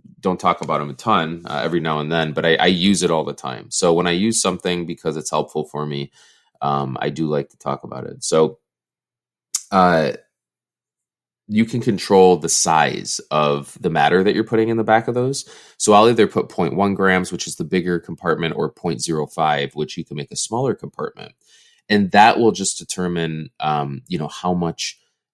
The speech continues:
uh, T H C you're getting. So for example, if I have, uh, if I'm utilizing twenty percent T H C flower, for example, and,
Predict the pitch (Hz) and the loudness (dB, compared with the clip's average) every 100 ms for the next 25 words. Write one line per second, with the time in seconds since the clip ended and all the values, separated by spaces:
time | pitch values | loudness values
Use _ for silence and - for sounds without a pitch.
0 | - 78 73 67 - 95 82 67 - 82 | -2 2 2 0 -2 0 0 0 -2 -2
1 | 76 69 65 58 - 90 - 90 80 85 | -4 -6 -8 -8 0 0 0 -2 -2 -4
2 | 82 80 76 73 - 73 73 - _ _ | -2 -2 -2 -2 -4 -4 -4 -10 _ _
3 | _ _ - 90 87 90 85 78 76 - | _ _ -4 -2 0 2 4 4 0 -6
4 | - 73 73 71 69 - 98 95 95 92 | -6 -2 0 0 -2 -4 -2 0 2 4
5 | 87 87 87 82 80 80 _ _ _ _ | 4 2 0 -4 -6 -12 _ _ _ _
6 | - - 107 101 90 92 85 92 85 73 | -14 -4 0 0 0 -2 -2 0 -2 -4
7 | - 85 80 67 - 76 71 - 73 67 | -6 -2 0 0 -4 -6 -8 -2 0 0
8 | 67 - - _ 76 73 71 65 65 - | -2 -8 -12 _ -6 -6 -6 -8 -6 -6
9 | - - _ _ _ _ - 80 78 76 | -6 -10 _ _ _ _ -4 -2 0 -2
10 | 73 73 | -2 -4